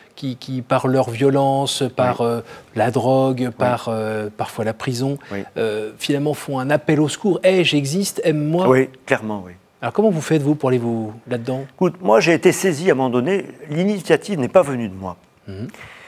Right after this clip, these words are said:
Speaker 2: J'étais un jour dans l'église, apprenti prêtre, j'enseignais au, à l'époque aux, aux servants de messe, on avait une équipe d'une quinzaine de servants d'autel, des grands jeunes, avec un,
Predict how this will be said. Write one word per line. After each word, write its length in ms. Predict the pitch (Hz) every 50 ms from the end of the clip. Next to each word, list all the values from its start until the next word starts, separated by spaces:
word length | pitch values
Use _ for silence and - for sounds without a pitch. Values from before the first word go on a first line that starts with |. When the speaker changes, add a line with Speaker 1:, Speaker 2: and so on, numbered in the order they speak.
| - - - - _ _ _ _ _ _ _ _ _
Speaker 2:
J'étais 240 | - 123 113 - 190
un 120 | 190 190
jour 280 | 151 143 165 139 110 101
dans 140 | 131 120 117
l'église, 600 | 113 107 98 123 156 185 196 185 156 131 - - - -
apprenti 440 | - 113 110 - - 101 - - 110
prêtre, 480 | - - 135 185 - - - - - - - - _ _ _ _ _ _ _ _ _ _ _ _ - - - - - - - - - _ _ _ -
j'enseignais 580 | - 156 156 135 - 139 127 131 156 180 185
au, 920 | 160 123 117 113 110 107 104 104 101 98 92 92 87 85 85 85 82 85 -
à 80 | - 107
l'époque 400 | 104 98 - 151 170 165 - -
aux, 180 | 95 92 92 -
aux 60 | - 110
servants 320 | - - 175 127 131 120
de 40 | 107
messe, 220 | 120 170 156 -
on 80 | 107 101
avait 140 | 98 95 101
une 60 | 98
équipe 180 | 95 - 131
d'une 120 | 110 101 98
quinzaine 360 | - 160 156 127 143 135 117
de 60 | 104
servants 260 | - - 104 90 101
d'autel, 260 | 95 87 - - 160 135
des 60 | 113
grands 200 | 110 120 147 131
jeunes, 280 | 107 107 107 131 160
avec 260 | 160 110 113 117 - 110
un, 220 | 98 92 90